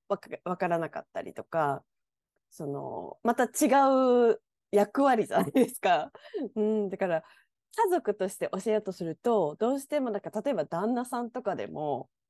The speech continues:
こう、アメリカ人で日本語がわかんないと、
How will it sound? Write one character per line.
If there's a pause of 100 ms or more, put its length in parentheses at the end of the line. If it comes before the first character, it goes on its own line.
(140)
こ
う、 (240)
ア
メ
リ
カ
人
で
日
本
語
が
わ
か
ん
な
い (440)
と、